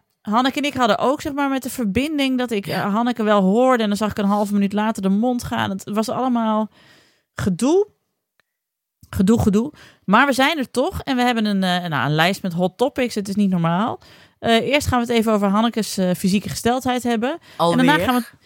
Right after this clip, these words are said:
Speaker 1: en daarna gaan we twee culturele fenomenen bespreken.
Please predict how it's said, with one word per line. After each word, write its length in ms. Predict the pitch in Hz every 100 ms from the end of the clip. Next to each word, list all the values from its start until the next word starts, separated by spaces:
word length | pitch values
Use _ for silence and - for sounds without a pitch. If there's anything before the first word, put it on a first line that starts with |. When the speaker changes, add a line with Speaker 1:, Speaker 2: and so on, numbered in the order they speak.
| _ -
Speaker 1:
en 80 |
daarna 280 | 208 208 277
gaan 160 | - 240
we 80 | 220
twee 340 | 226 254 302
culturele 540 | 285 285 262 240 233
fenomenen 760 | 233 226 202 196 226 294 180 151
bespreken. 680 | 151 - 147 143 - 139